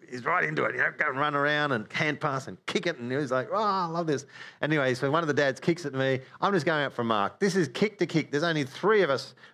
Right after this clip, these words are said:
one dad kicking to me and this other dad,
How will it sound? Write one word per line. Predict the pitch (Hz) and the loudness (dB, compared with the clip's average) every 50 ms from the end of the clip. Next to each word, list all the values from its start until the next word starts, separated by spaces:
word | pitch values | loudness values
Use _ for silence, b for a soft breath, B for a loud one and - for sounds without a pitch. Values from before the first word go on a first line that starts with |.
| B | B
one | B 160 180 180 170 | B 0 2 2 4
dad | 165 165 165 160 156 139 - _ - | 4 4 4 2 0 -2 -6 _ -2
kicking | - 190 170 160 | -2 0 0 2
to | 156 147 | 0 2
me | 143 147 147 147 135 B B B | 4 4 2 2 0 B B B
and | - 143 | -2 -2
this | 139 - - | -2 -2 -2
other | - 147 147 147 156 | -2 0 0 2 0
dad, | 135 101 127 117 117 120 117 101 | 2 2 2 2 2 2 0 -4